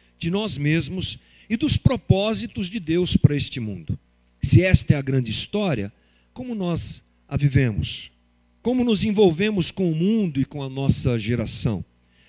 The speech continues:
Já conversamos a respeito do risco de nos moldar à cultura que nos cerca,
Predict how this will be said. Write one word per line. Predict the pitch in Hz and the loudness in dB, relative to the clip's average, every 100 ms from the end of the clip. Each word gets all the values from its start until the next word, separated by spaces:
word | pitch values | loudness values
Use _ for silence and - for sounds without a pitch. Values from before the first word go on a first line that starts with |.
| _ - | _ -2
Já | 190 | -2
conversamos | 226 226 202 - 226 208 | 0 0 2 0 -2 -2
a | 190 | -2
respeito | 180 - 202 - | -2 -2 -4 -2
do | 175 | -2
risco | 160 156 220 - - | 2 4 2 0 -6
de | 139 | -4
nos | 170 160 147 | -2 -2 -2
moldar | 156 127 147 170 | -2 -2 -4 -4
à | 165 | -8
cultura | - 156 - 170 170 | -6 -6 -4 -2 -2
que | - 170 | -4 -6
nos | 175 | -4
cerca, | - 156 151 - 151 | -4 -4 -6 -10 -18